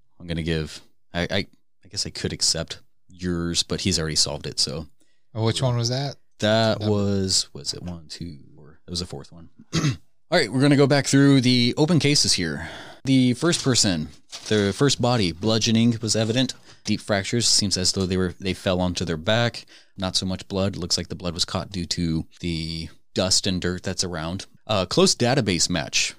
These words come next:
Speaker 1: After further examination, the bludgeoning instrument seems to be consistent with animal feet, especially that of antelope or wild beast. Deep cuts or scratches up back of the hands.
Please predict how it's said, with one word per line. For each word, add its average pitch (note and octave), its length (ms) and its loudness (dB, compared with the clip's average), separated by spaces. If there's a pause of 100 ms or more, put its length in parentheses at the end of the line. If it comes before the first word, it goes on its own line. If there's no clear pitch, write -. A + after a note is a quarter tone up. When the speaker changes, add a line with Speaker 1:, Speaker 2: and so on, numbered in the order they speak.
(300)
Speaker 1:
After B2+ 260 0
further C3+ 280 2
examination, G#2 760 0
the E2 220 -4
bludgeoning G#2 500 0
instrument G#2+ 480 0
seems - 280 2
to - 60 -10
be F#2 80 -2
consistent - 600 -2
with F#2+ 240 -12
animal F#2 360 -6
feet, - 420 -10 (320)
especially G#2 500 0
that G2 260 -2
of F2 220 -4
antelope F2+ 520 -2
or D#2+ 180 -6
wild D2+ 300 -4
beast. - 360 -2 (360)
Deep B2 380 0
cuts - 420 -2
or G2 140 -4
scratches F2+ 760 0 (100)
up G#2+ 280 -6
back F#2+ 380 -6
of F#2 120 -12
the F#2+ 60 -8
hands. - 480 -4